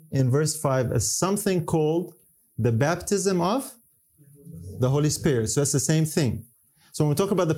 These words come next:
promise of the Father, it's also the baptism of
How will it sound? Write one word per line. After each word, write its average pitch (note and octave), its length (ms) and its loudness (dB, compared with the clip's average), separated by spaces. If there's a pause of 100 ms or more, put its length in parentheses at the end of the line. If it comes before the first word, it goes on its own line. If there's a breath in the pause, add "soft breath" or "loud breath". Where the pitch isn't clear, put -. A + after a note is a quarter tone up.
promise G3 200 0
of F#3+ 120 2
the F3+ 220 0
Father, F#3+ 500 0 (440)
it's D3+ 160 0
also G3 360 2
the D#3+ 120 2
baptism G3 560 0
of C#4 320 -2